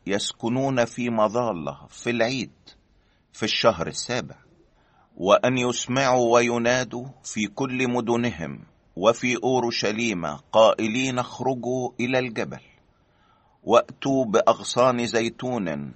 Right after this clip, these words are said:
وأغصان زيتون بري وأغصان آس وأغصان نخل وأغصان أشجار غبياء لعمل مظال، كما هو مكتوب".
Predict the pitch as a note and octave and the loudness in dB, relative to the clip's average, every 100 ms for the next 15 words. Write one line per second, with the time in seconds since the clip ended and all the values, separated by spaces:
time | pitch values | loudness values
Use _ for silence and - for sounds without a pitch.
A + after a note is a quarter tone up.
0 | _ F#2+ F#2 G2+ - - A#2 A2+ A2 G2 | _ 2 4 4 0 0 2 2 0 -2
1 | G#2 G#2+ - A#2+ A#2+ A#2 A2 A2 A2+ B2+ | -2 -4 -6 -6 -4 -4 -2 -4 -4 -6
2 | A2+ - - _ _ _ _ _ _ _ | -10 -14 -20 _ _ _ _ _ _ _
3 | _ F#2 G#2+ A#2 G#2+ - B2+ B2+ B2 - | _ 4 8 8 4 2 4 4 2 -2
4 | B2+ A#2+ - D2+ B1+ - _ _ _ _ | -2 -2 -6 -10 -10 -16 _ _ _ _
5 | _ G2 G#2 - A2 - - B2 A#2+ B2 | _ 2 6 8 6 4 4 6 6 0
6 | C#3+ - D2 B1 - _ _ _ _ _ | -4 -8 -12 -14 -18 _ _ _ _ _
7 | _ _ _ _ F#2 G#2+ A#2 G#2 - C3 | _ _ _ _ 6 8 8 4 2 4
8 | C3 B2+ - A2+ - F#2 B2+ B2+ A#2+ A#2 | 4 4 2 0 0 2 4 6 4 0
9 | A2+ - F2+ G#2+ F#2 A#2 A2 - _ - | -4 -6 0 0 2 -4 -4 -8 _ -20
10 | _ _ _ _ _ F#2+ G#2+ G2+ A#2+ G2+ | _ _ _ _ _ 4 8 8 6 4
11 | G2 F#2 E2+ D#2+ A2+ E2+ - - _ _ | 2 2 0 0 -2 -6 -12 -20 _ _
12 | _ _ - B2 A2 G2 F2+ G2 D#2 D2+ | _ _ 2 4 6 6 4 2 0 0
13 | C#2+ - C3 B2 | -8 -14 -12 -12